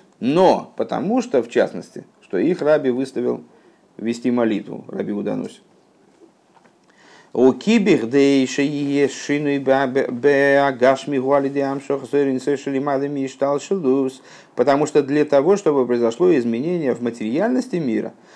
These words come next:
для этого необходимо привлечение бесконечного света, который выше Иштал Шелус. Да амшоха со-, да амшоха сойер зеу давка али дей луэс ма-, мандет фило. А привлечение подобного рода света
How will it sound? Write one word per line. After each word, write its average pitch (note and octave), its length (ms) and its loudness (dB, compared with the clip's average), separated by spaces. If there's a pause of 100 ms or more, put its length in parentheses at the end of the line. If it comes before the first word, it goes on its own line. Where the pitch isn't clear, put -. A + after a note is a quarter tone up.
(220)
для A#2+ 140 6
этого D#3 160 2
необходимо C3 720 4 (680)
привлечение C#3 720 2 (260)
бесконечного A#2 480 -2
света, A2 280 -4
который B2+ 340 -4
выше G3 300 -2
Иштал A2+ 280 0
Шелус. - 240 -18 (800)
Да A#2+ 240 6
амшоха D#3 440 2
со-, D3 440 2
да A2+ 180 2
амшоха D3 380 0
сойер D#3+ 380 0
зеу A2+ 340 0
давка A#2 460 0
али A2+ 120 -2
дей B2 340 0
луэс A#2 380 0
ма-, A#2 160 -4
мандет A#2 460 -6
фило. F#3+ 400 -2 (340)
А A#2 100 -2
привлечение A#2 600 -2
подобного A3+ 520 2
рода B2+ 280 2
света A#2+ 400 -4